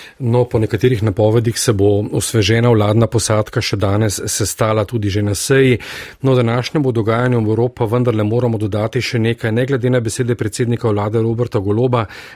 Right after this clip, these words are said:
danes osvežena vlada še ni popolnjena. Še vedno namreč nimamo novega notranjega ministra ali ministrice, saj Golob še ni povedal, kdo naj vodi to ministrstvo po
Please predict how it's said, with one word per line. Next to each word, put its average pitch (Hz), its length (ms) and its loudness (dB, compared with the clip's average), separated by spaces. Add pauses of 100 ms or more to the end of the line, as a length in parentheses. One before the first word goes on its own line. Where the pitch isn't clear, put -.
danes 113 540 0
osvežena 117 560 -2
vlada 110 520 0
še - 240 -2
ni 123 120 2
popolnjena. 117 680 0 (360)
Še - 180 -2
vedno 139 200 0
namreč 135 400 0
nimamo 139 260 4
novega 117 360 2
notranjega 120 480 2
ministra 117 520 0
ali 107 140 2
ministrice, 120 680 0 (320)
saj 147 220 2
Golob 127 340 4
še - 180 0
ni 135 80 4
povedal, 117 400 2
kdo 110 240 0
naj 120 140 2
vodi 110 340 0
to 120 280 0
ministrstvo 113 800 0
po 107 360 0